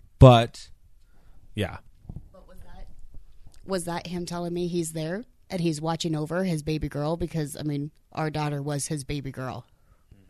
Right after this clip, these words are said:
Speaker 2: through and through.
Speaker 1: I don't know. It's interesting. It, it, it very well could be. It very well could be. I don't know, but there's a lot of factors in here. And, w-,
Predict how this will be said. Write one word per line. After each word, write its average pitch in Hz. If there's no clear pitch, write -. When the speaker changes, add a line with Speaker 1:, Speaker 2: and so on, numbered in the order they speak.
Speaker 2:
through 165
and 151
through. 139
Speaker 1:
I -
don't 110
know. 104
It's 98
interesting. 101
It, 104
it, 107
it 101
very 101
well 101
could 135
be. -
It 95
very 95
well 92
could 127
be. -
I 117
don't 131
know, 160
but 107
there's 113
a 117
lot 110
of 110
factors 107
in 95
here. 98
And, 117
w-, 107